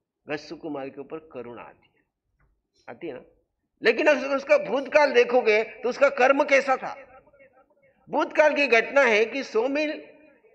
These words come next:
का जो जीव था वो एक बालक के रूप में था,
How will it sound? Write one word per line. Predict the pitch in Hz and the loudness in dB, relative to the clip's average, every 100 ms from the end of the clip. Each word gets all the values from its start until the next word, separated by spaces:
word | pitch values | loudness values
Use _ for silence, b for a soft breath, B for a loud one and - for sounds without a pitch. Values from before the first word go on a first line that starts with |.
| - | -4
का | 196 | -2
जो | 175 | -2
जीव | 185 190 277 | -4 -2 -4
था | 254 160 117 - - _ _ _ _ _ _ _ _ _ _ _ _ _ _ _ | -2 -2 -2 -4 -18 _ _ _ _ _ _ _ _ _ _ _ _ _ _ _
वो | 180 | -8
एक | 190 147 | -8 -4
बालक | 147 165 180 | -4 -4 -6
के | 170 | -8
रूप | 135 123 | -10 -10
में | 123 | -16
था, | 107 - _ | -18 -20 _